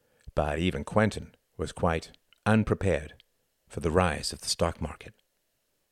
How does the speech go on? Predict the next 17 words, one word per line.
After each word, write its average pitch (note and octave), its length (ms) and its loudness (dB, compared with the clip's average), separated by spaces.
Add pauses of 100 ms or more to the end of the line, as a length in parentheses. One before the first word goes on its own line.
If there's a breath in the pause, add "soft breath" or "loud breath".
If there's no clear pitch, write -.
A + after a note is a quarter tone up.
(1200)
Starting C#3 440 2
in A2+ 120 6
nineteen F#2+ 320 4
twenty-six, A2 640 -2
at G2+ 80 0
first A#2 260 4
in G#2 60 6
America F2 480 0
and F2+ 140 4
then F2 140 4
around F2 280 2
the G2+ 80 2
world, D#2 340 -2
stocks - 540 0
began F2+ 580 0
to D2+ 280 -6
soar. - 920 -6